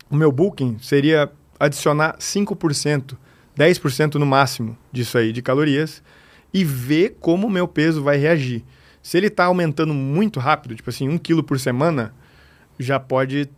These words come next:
tá errado, principalmente natural, né? Isso é questão natural. Quando põe hormônio no meio, aí já muda tudo, porque tu pode ter um ganho, sei lá, de dez quilos num mês. Tipo assim, pode acontecer, <laughs> tá ligado? Um negócio absurdo. E, e aí você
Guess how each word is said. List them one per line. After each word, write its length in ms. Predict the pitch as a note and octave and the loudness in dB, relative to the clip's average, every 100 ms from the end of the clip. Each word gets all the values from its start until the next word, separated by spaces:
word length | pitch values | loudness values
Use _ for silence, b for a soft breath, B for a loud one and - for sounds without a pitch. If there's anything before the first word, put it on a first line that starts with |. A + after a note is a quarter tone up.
| _ | _
tá 380 | - C#3 D3+ E3 | 0 2 2 0
errado, 400 | E3+ D3+ A#2+ A2 - | 0 -2 -2 -8 -8
principalmente 440 | D3 D#3 D#3 D#3 | -4 -2 -2 -2
natural, 480 | D#3+ D#3 E3+ A#2+ A2 | -4 0 2 2 -2
né? 180 | C#3 E3 b b - | -4 -4 b b -8
Isso 240 | B2+ - | -8 -4
é 20 | C3 | -2
questão 320 | C#3+ C3 C#3 | -2 -2 -2
natural. 380 | C#3 E3+ C#3 A#2 | 0 4 4 2
Quando 380 | C3+ C3+ C#3 C3 | -2 -2 -4 2
põe 160 | C#3+ | 4
hormônio 400 | D3 C3+ C3+ C#3+ | 4 4 0 0
no 80 | C#3 | -2
meio, 380 | C3+ B2+ C#3 D3 | 0 2 2 4
aí 240 | C#3 C#3+ C#3+ | 4 2 0
já 220 | C#3+ C#3+ | 2 2
muda 240 | C#3 C#3 D3 | 0 -2 -4
tudo, 320 | C#3+ A#2+ A2 | -4 -8 -8
porque 600 | - B2 A#2 A2+ G#2+ G#2+ b b b | -8 -4 -2 -2 -4 -10 b b b
tu 80 | - | -2
pode 160 | C3 B2+ | -2 0
ter 80 | |
um 60 | C3+ | 0
ganho, 140 | C3+ C3+ | 0 2
sei 100 | C3+ | 2
lá, 100 | B2 | 2
de 100 | A2+ | 2
dez 260 | B2 C3+ | 2 0
quilos 340 | - C#3+ C3+ B2 | -2 -2 -2 -2
num 80 | B2+ | -2
mês. 1000 | B2 A#2+ A2+ A#2 A#2 C3 B2 G2+ - - | -2 -2 -2 -4 -2 -2 -2 -4 -12 -20
Tipo 180 | - | -20
assim, 160 | A#2 - | -16 -16
pode 260 | - A#2 A#2 | -8 -6 -6
acontecer, 540 | - B2 C3+ - - | -8 -4 -4 -4 -12
<laughs> 20 | |
tá 140 | A#2+ A2+ | -12 -10
ligado? 260 | A2 G#2+ | -8 -8
Um 40 | G#2+ | -6
negócio 320 | A2 A2 A#2 | -4 -2 -4
absurdo. 400 | B2 - A#2+ A2+ B B B B B B A#2+ | -4 -2 -2 -4 B B B B B B -4
E, 400 | B2 B2+ A#2+ A#2 - _ _ | -2 0 0 -4 -10 _ _
e 60 | D3+ | -2
aí 120 | C#3 | 0
você 460 | C#3+ D3 - E3+ | 0 -2 0 -2